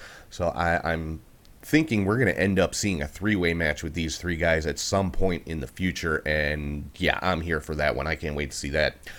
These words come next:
Miro got a victory over Chuck Taylor, so that means Chuck has to be Miro's,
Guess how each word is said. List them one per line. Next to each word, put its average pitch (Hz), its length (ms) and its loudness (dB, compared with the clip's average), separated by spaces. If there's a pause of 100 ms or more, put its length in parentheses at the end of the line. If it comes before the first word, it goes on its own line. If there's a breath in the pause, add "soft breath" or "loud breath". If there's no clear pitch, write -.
(320 loud breath)
Miro 110 460 4
got 98 180 4
a 87 40 0
victory 95 400 0
over 82 180 0
Chuck - 300 -2
Taylor, 104 400 6
so 87 140 -4
that 92 120 4
means 110 180 -2
Chuck - 340 2
has - 260 10
to - 80 -6
be 95 120 -2
Miro's, 98 720 4